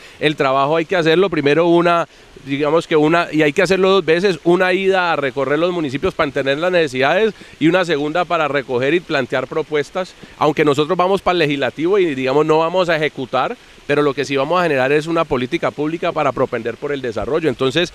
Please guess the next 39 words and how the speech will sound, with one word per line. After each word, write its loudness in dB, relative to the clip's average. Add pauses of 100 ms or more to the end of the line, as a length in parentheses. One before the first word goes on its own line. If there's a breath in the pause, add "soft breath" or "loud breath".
(220 loud breath)
pues 2
la 2
tarea 2
es 0
dura 2
y, 2
y -2
estamos 0
con 0
toda, 0
con, -2
además -2
que -2
a 0
mí 2
me 2
fascina, -2
me -4
fascina 0
el -2
contacto -4
con -2
la -6
gente. -4
Entonces, -2 (320 loud breath)
pues 2
esto 2
me 2
lo, 4
este -2
momento 2
yo 2
ya 2
estaba 0
esperando 2
era 4
poder 2
salir 2
a, -2